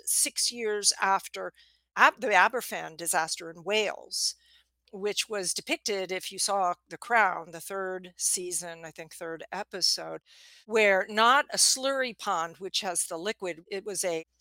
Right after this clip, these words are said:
the coal slag, the gob pile, the crushed rock slid,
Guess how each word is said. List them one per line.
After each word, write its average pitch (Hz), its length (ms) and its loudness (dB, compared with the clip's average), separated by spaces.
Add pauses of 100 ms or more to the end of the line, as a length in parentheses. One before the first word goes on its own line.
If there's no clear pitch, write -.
the 190 100 -4
coal 240 500 4
slag, 180 840 4 (220)
the 185 80 -12
gob 165 540 4
pile, 156 580 -8
the 180 80 -12
crushed - 480 -4 (100)
rock 185 540 2
slid, 175 680 -2